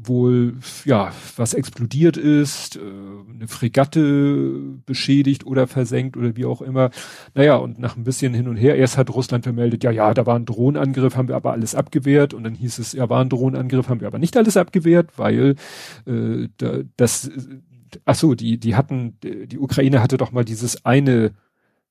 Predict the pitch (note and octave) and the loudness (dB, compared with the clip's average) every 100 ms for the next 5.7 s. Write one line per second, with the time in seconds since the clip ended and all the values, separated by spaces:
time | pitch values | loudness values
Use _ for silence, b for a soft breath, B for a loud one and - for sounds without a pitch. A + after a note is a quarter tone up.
0 | _ _ _ - - C3 A#2+ A2+ A2 G#2 | _ _ _ -4 2 4 4 4 2 -2
1 | - _ A3 - A#2+ A#2+ - - A#2 A#2+ | -12 _ _ 0 2 2 0 -12 -6 -4
2 | A#2+ B2+ B2 A#2+ - - C3 A2+ - - | -2 -2 -2 0 -2 -2 -2 -2 -4 -4
3 | A2 - - A2+ - C3 - A#2+ C3 B2 | -4 -6 -12 -12 0 0 0 -6 -6 -6
4 | A#2 A2+ A#2 A2 - B2+ C3 - G#2+ D#3+ | -4 -4 -6 -8 -2 0 0 -2 0 0
5 | D#3+ A2+ G#2+ A2 A2 A2+ | 2 -2 -2 -4 -2 0